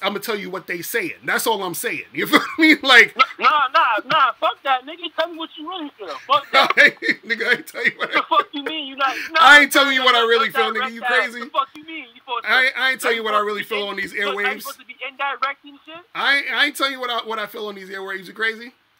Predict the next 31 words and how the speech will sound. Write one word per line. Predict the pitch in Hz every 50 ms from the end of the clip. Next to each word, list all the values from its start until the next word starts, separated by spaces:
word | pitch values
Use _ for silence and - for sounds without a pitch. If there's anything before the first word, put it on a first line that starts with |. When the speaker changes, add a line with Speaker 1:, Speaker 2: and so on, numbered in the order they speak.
| _ _ 165
Speaker 1:
I'm | 180 190 185 185
not | 202 208 214 208
telling | - 220 214 214
you | 214
what | 214 208
I | 208
feel | 202 - 220 240
Speaker 2:
Huh? | 262 262
Speaker 1:
on | 196
these | 196 190 190
airwaves. | 202 202 190 180 170 160 143
They, | 185 208 202
niggas | 190 208 214 220 214 220 214
ain't | 220 208
ready | 214 214 208 185
for | - 180 156
that. | 139 123 113
I'm | 143 165
not, | 185 190 190
I'm | 180 180
not, | 190 185 185 185 - _ _ _ _ _ _ _
I'm | - 175
not | 190 208 202 -
trying | 226 208 208
to | 202
have | 190 202 202 196 190 - - - _ _ -
niggas | 170 202 214 202 175 156
knocking | 190 196 202 196 208 196
on | 190 185
my | 180 180 175
door. | 165 196 196 170 120